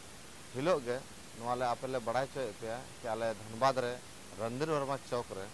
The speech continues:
ᱚᱞᱪᱤᱠᱤ ᱯᱨᱚᱪᱟᱨ ᱯᱨᱚᱥᱟᱨ ᱵᱟᱠᱷᱨᱟ ᱛᱮ ᱟᱨ ᱚᱱᱟ ᱥᱚᱢᱚᱨᱛᱷᱚᱱ ᱨᱮ ᱟᱞᱮ ᱦᱟᱡᱟᱨᱳ ᱠᱤ ᱥᱚᱝᱠᱷᱟ ᱨᱮ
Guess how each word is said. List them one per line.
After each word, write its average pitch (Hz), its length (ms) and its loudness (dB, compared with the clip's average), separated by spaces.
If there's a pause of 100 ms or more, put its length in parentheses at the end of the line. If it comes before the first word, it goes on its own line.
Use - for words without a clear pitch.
(760)
ᱚᱞᱪᱤᱠᱤ 151 480 2 (580)
ᱯᱨᱚᱪᱟᱨ 123 420 6
ᱯᱨᱚᱥᱟᱨ 143 320 2
ᱵᱟᱠᱷᱨᱟ 131 320 4
ᱛᱮ 135 200 0 (380)
ᱟᱨ 160 220 10
ᱚᱱᱟ 170 140 4
ᱥᱚᱢᱚᱨᱛᱷᱚᱱ 139 640 2
ᱨᱮ 123 80 6 (1600)
ᱟᱞᱮ 165 260 10 (1400)
ᱦᱟᱡᱟᱨᱳ 135 340 6
ᱠᱤ 165 100 -4
ᱥᱚᱝᱠᱷᱟ 143 360 4
ᱨᱮ 147 140 6